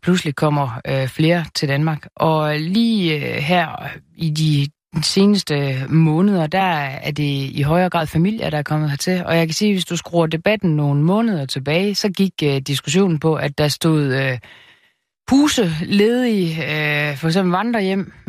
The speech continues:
øh, mursten stod ledige, øh, og som vi havde reserveret til familier, og hvorfor flytter man ikke de enlige mænd fra teltene over i, øh,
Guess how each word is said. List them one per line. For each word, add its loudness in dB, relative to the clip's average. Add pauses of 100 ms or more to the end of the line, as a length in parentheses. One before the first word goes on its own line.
(140)
øh, 0
mursten 0
stod -2
ledige, 0
øh, -8
og 0
som 0
vi 2
havde 4
reserveret 0
til -2
familier, 2
og 0
hvorfor 0
flytter 0
man 2
ikke -4
de -2
enlige 2
mænd -2
fra -10
teltene -2
over 0
i, -2
øh, -6